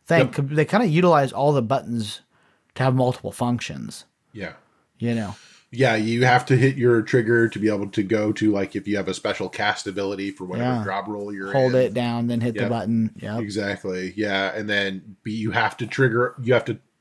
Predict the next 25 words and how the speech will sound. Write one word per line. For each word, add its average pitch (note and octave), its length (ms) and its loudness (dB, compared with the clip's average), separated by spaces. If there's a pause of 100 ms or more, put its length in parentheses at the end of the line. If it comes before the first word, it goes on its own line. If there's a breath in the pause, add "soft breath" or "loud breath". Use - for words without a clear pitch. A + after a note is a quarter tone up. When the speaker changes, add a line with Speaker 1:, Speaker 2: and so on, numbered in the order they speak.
(120)
Speaker 2:
tilt C3 300 2
on A#2 180 0
the A2+ 100 -4
fly A2 480 2
using G#2+ 480 -6
your, F#2+ 220 -10 (100)
your G2 240 -6
D-pad, G#2 640 -4 (480 soft breath)
um, F#2 320 -4
to F#2+ 120 -12
say, G2+ 320 -2
you F#2+ 240 -6
know, F2 200 -8 (100)
ch-, - 120 -12
uh, F#2 240 -8
choose G#2+ 440 -4
whatever, G2 580 -6
uh, F2+ 480 -4 (180)
item B2 400 -2
you A2 120 -2
have G#2+ 240 -4
in A2 100 -8
Speaker 1:
To A#2 60 -6
Speaker 2:
your A2+ 60 -4
Speaker 1:
heal, A#2 80 0